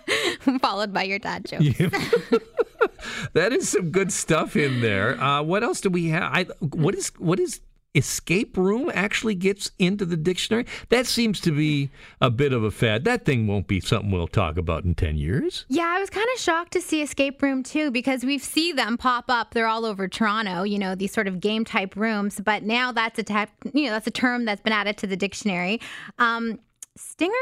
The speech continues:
Speaker 1: was another one that I thought was interesting. So that refers to a scene that appears during or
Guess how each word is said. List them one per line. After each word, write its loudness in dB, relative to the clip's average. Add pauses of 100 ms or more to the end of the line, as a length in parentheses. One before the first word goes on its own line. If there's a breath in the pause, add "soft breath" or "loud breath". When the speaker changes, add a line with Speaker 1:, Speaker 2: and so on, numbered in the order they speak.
Speaker 1:
was -2
another 0
one 0
that 0
I 0
thought 0
was -4
interesting. -6
So 0
that 0
refers -2
to -2
a -2
scene -2
that -2
appears -4
during -2
or -4